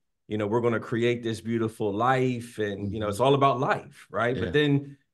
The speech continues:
Speaker 1: you know, when I, when I read your article, you know, we've got, we've got a sterile lab with, with, uh, you know, it's, it's unsecured, you know, we drop a Petri dish and, and babies just die. And so there, there's so much there to unpack. <laughs> Um,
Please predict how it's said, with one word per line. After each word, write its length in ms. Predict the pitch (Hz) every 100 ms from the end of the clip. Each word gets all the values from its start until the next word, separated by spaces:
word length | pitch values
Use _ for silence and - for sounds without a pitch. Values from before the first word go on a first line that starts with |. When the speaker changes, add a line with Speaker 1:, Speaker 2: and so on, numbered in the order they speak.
| _
Speaker 1:
you 140 | 135 131
know, 140 | 123
when 180 | 117 123
I, 160 | 123
when 160 | 120 120
I 60 | 120
read 220 | 127 107
your 120 | 113
article, 520 | 113 190 143 113 117
you 80 | 120
know, 120 | 113
we've 180 | 113 117
got, 300 | 113 113 107 -
we've 180 | 113 127
got 200 | 117 113
a 40 |
sterile 480 | 110 - 135 135 127
lab 460 | 127 135 131 131 113
with, 240 | 113 110
with, 280 | 110 107 104
uh, 520 | 113 107 107 101 98 -
you 140 | 120
know, 100 | 107
it's, 140 | 101 127
it's 260 | 117 117
unsecured, 960 | 123 110 101 - 156 156 147 139 127 110
you 80 |
know, 100 | 107
we 120 | 101 104
drop 300 | 123 127 113
a 80 |
Petri 380 | 104 147 143 131
dish 360 | 113 135 127 -
and, 180 | 107 107
and 180 | 104
babies 340 | 104 123 127 117
just 260 | 117 104 -
die. 320 | 117 127 107
And 100 | 101
so 260 | 139 131 - - _ _ _ -
there, 140 | 127
there's 280 | 131 - -
so 320 | - 165 175
much 460 | 143 139 135 - -
there 480 | 101 127 120 113
to 280 | 107 123 113
unpack. 600 | 113 107 - 147 113 98 - - _ _
<laughs> 100 | 165 - 196 147 - - - 196 -
Um, 580 | 127 123 117 110 110